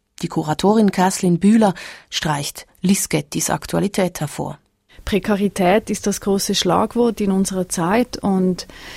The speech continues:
Speaker 2: wir müssen ja alles auch immer wieder persönlich verteidigen gegen das Effizienzstreben, gegen das Nutzdenken, sei es in der Forschung, sei es auch in der Kunst,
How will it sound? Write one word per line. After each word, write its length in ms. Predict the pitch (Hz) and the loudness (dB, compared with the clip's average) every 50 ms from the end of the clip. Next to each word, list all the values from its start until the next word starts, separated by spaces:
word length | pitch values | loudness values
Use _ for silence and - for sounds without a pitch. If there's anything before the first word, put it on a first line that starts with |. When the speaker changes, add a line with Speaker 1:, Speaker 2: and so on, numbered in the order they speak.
| - - - - - - | -18 -18 -20 -16 -4 0
Speaker 2:
wir 140 | 202 196 | 4 4
müssen 340 | 196 196 208 190 - - 202 | 6 6 4 4 2 2 2
ja 160 | 202 190 - - - | 2 2 0 0 0
alles 580 | - 175 202 233 262 262 240 - - - - | 0 2 4 4 4 4 2 0 -4 -6 -2
auch 320 | - 180 180 185 185 - - | 0 0 0 0 -2 -6 -6
immer 320 | - 214 226 240 254 247 | -2 2 2 4 4 4
wieder 220 | 233 226 208 208 | 2 2 2 0
persönlich 760 | 190 - 214 202 175 - 175 180 226 269 262 262 254 - - - | 0 0 -2 -2 0 2 2 4 6 4 4 4 0 -2 -4 -6
verteidigen 760 | - 185 - - 170 151 143 175 220 214 240 233 247 240 208 | -6 -6 -6 -6 -4 -2 0 0 2 0 0 2 2 2 2
gegen 340 | - 196 196 185 190 185 175 | 4 2 2 2 0 0 0
das 200 | 180 180 - - | 0 -2 -2 -4
Effizienzstreben, 1300 | - 185 - - 190 - - - 165 - 202 214 - - - - - - 196 196 202 202 - 202 196 | -4 -4 -4 -6 -6 -6 -4 -4 -2 0 0 -2 -2 -2 -4 -4 -2 -2 0 0 0 0 0 0 0
gegen 260 | - 190 190 185 190 | 2 2 2 2 0
das 180 | 180 185 180 - | -2 -2 -4 -2
Nutzdenken, 800 | 185 190 202 208 - - - - 196 190 202 202 - - 196 - | -2 -2 -2 -2 -4 -6 -4 -2 0 2 2 2 2 0 -2 0
sei 240 | - 196 185 190 | 0 0 2 2
es 120 | 196 196 - | 2 0 0
in 160 | - 202 202 | 0 0 2
der 120 | 190 196 | 2 0
Forschung, 580 | 190 - - 175 185 196 202 - - 202 190 190 | -2 -2 -2 0 0 0 0 -2 -2 -2 -2 -4
sei 240 | - - 160 170 190 | -4 -2 -2 0 0
es 100 | 190 - | 0 0
auch 200 | - 190 196 - | -2 -2 0 2
in 120 | 233 226 | 0 0
der 120 | 202 190 185 | 0 0 -4
Kunst, 560 | - - 196 220 254 269 - - - - | -2 -2 2 4 4 2 2 -2 -8 -10